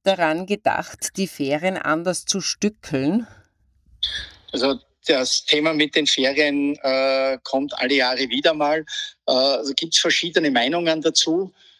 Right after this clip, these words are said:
Speaker 2: Ähm, es gibt durchaus, äh, die Meinung, dass es den Kindern und Jugendlichen gut tut, einmal einen längeren Zeitraum auch von der Schule weg zu sein. Äh, dass es zum Teil für die Eltern ein Thema ist, ja. Äh,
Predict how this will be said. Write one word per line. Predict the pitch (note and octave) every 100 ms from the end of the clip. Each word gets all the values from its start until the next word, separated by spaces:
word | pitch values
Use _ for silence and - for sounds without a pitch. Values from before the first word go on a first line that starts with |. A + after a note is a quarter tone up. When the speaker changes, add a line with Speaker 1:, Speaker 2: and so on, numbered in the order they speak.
| _ -
Speaker 2:
Ähm, | C3 C#3+ D3 D3 D3+ D#3 D#3 A#2 B2 - - -
es | -
gibt | F3 -
durchaus, | F3 D3+ D3+ D3+ - - -
äh, | D3 C#3+ C#3+ C#3+ C#3 B2
die | D3
Meinung, | C3 A2+ C3+ D3+ C#3+
dass | - -
es | -
den | - C3+ C3+ - _ -
Kindern | D3 D#3 D3+
und | C#3+ C3+
Jugendlichen | C#3+ D#3+ C3+ C3+ - C3
gut | - D3+ F3
tut, | - C#3 B2
einmal | B2 B2 B2
einen | A#2+ A#2+
längeren | A2+ A2 B2+ D3+ C#3+ C#3+
Zeitraum | - A#2+ B2+ D3 C3+
auch | A#2+
von | - C#3
der | C3
Schule | B2+ C3+ B2 A#2
weg | A2+ -
zu | -
sein. | B2+ A#2 G#2 C3 E3+ F#3+ - - - _ -
Äh, | C#3 C3+ -
dass | C3 -
es | F3
zum | - E3
Teil | C#3 B2+
für | D3+ F3
die | D3 C#3
Eltern | A#2+ D3+ - -
ein | C3+ A#2+
Thema | B2 B2+ D#3+ D#3
ist, | C#3 - -
ja. | G#2 A2 D#3 F#3+ - - - -
Äh, | C#4+ C#4